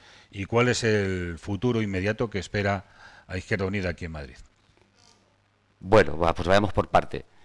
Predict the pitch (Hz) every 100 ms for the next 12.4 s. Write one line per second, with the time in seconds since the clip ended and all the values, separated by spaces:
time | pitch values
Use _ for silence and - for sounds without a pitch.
0 | - - - 98 104 101 107 123 123 117
1 | 95 90 85 85 85 101 107 101 98 92
2 | 90 85 85 95 95 - 87 80 90 104
3 | - 107 151 _ _ _ _ _ _ _
4 | 76 85 82 82 80 82 78 90 80 78
5 | 87 90 85 85 82 82 78 76 76 -
6 | 92 80 98 98 120 - - _ - -
7 | - - 90 85 85 92 95 87 80 85
8 | 101 104 - - 87 90 98 98 87 82
9 | 80 98 98 113 107 104 76 76 87 98
10 | 117 - 85 65 67 - 107 85 69 76
11 | 82 80 78 76 78 85 80 82 78 82
12 | 101 - 113